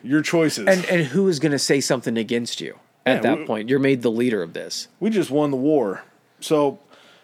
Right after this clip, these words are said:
Speaker 1: the Acropolis and the Parthenon and everything are just, uh, to me, they're some of the most fascinating works. And right now, there's, they were restored in, I believe it was the mid nineties.
Speaker 2: Now, as far as, like, when you say the rule of Pericles, if you can kind of refresh my memory on this,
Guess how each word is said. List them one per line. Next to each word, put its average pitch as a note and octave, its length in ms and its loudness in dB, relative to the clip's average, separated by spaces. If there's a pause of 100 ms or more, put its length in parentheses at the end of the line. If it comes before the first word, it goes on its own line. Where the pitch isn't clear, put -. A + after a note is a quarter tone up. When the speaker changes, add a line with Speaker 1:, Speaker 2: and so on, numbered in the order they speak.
(260)
Speaker 1:
the E3+ 160 2
Acropolis E3 540 2
and C3+ 100 -4
the A#2+ 60 -6
Parthenon C3 520 0
and A#2 80 -6
everything A2+ 440 -8
are G#2+ 180 -6
just, G#2+ 340 -8 (180)
uh, B2 140 -14 (100)
to C#3+ 120 -8
me, D3 260 2
they're B2 200 -2
some C3+ 220 0
of B2+ 80 -2
the B2 80 -4
most A#2 220 -8
fascinating B2 880 0
works. A2+ 560 -4 (360)
And B2+ 200 -2
right D3 240 4
now, C3+ 360 2
there's, A#2+ 520 -2
they C#3+ 280 2
were C#3 480 2 (220)
restored D#3 800 2
in, C#3 280 -2
I C3+ 40 -2
believe B2 480 -2
it D3+ 120 -2
was B2 180 -6
the A#2 80 -10
mid A#2 280 -2
nineties. A#2+ 640 -4
Speaker 2:
Now, D#3 200 0
as C#3+ 80 -4
far E3+ 200 -2
as, F#3 120 -6
like, C#3+ 200 -2
when C3+ 120 -4
you B2+ 80 -2
say A#2+ 220 -2
the A2 140 -2
rule G#2 300 -6
of F#2+ 140 -8
Pericles, G#2+ 540 -4
if G#2+ 100 -12
you G2+ 60 -14
can - 160 -20
kind A2 180 -6
of G#2 60 -10
refresh F#2 380 -8
my G2+ 100 -6
memory F#2 320 -10
on G#2+ 140 -6
this, C3 280 -6